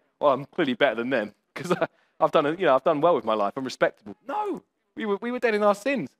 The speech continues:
and our trespasses. And Jesus breathed new life into us. No matter what our story is, whether you were kind of, you know, raised by wolves and, you know, ended up kind of, you know, in gang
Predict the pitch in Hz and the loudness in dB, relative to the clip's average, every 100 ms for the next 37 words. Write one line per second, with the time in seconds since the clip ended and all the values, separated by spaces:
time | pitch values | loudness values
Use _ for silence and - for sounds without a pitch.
0 | _ _ _ - 180 175 233 - 180 120 | _ _ _ -2 0 2 0 -2 -6 -6
1 | 95 _ _ _ _ _ _ _ _ _ | -6 _ _ _ _ _ _ _ _ _
2 | _ - 139 175 175 175 - 156 147 139 | _ -16 -10 -6 -6 -6 -2 -2 -2 0
3 | 127 123 - 110 110 92 - _ _ _ | 2 0 -2 -12 -8 -10 -10 _ _ _
4 | _ _ _ _ _ _ _ 156 175 185 | _ _ _ _ _ _ _ 0 4 4
5 | 185 214 175 175 - - 202 175 139 127 | 6 4 6 4 2 4 4 6 4 2
6 | 165 175 165 170 170 160 170 156 165 143 | 4 4 2 0 -2 2 2 2 2 0
7 | 143 _ _ _ _ - 165 170 165 175 | 0 _ _ _ _ 0 2 2 4 4
8 | 156 165 160 131 135 151 147 156 139 151 | 4 4 2 2 -2 -4 -2 2 2 4
9 | 151 143 - 147 135 147 139 139 139 170 | 2 2 0 -2 0 0 2 0 0 0
10 | 165 156 | 0 -2